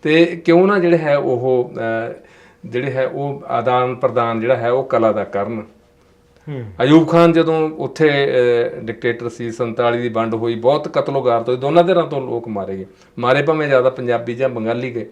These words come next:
Speaker 1: ਤੇ ਉਸ ਤੋਂ ਬਾਅਦ ਫਿਰ ਦੋਨਾਂ ਧਿਰਾਂ ਨੇ ਸੋਚਿਆ, ਜਵਾਹਰ ਲਾਲ ਨਹਿਰੂ ਸਟੇਟਸਮੈਨ ਸੀ, ਸਿਆਣਾ ਸੀ,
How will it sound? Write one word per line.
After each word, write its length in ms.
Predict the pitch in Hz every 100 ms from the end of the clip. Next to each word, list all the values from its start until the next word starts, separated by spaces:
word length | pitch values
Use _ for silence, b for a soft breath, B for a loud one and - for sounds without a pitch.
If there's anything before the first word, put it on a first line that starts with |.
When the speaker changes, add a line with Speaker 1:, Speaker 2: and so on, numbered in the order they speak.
| _ b b b b -
Speaker 1:
ਤੇ 120 | -
ਉਸ 200 | 180 175
ਤੋਂ 140 | 226 202
ਬਾਅਦ 260 | 196 190
ਫਿਰ 180 | 190 185
ਦੋਨਾਂ 320 | 147 143 165
ਧਿਰਾਂ 260 | 175 196 175
ਨੇ 80 | 165
ਸੋਚਿਆ, 340 | 160 156 156
ਜਵਾਹਰ 280 | 139 135 156
ਲਾਲ 200 | 175 170
ਨਹਿਰੂ 300 | 160 170 175
ਸਟੇਟਸਮੈਨ 600 | 175 160 165 180 175 165
ਸੀ, 160 | 175
ਸਿਆਣਾ 340 | 160 135 151 156
ਸੀ, 160 | 151